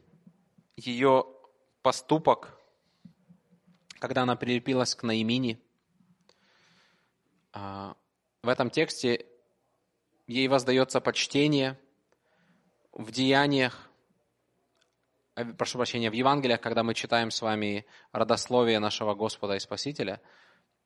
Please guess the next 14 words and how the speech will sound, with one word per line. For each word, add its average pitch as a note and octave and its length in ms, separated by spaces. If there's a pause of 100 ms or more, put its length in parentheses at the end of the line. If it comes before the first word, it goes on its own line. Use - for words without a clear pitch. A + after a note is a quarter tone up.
(180)
а, G2+ 320 (420)
она A2+ 220
также B2+ 480
упоминается A2+ 640
там. G#2 260 (1800)
«Наиминь C3+ 580
взяла B2+ 340
дитя D3 460 (1080)
и B2+ 140
носила C3+ 380
его A#2+ 240
в A2+ 60
объятиях C3+ 540
своих, A#2+ 500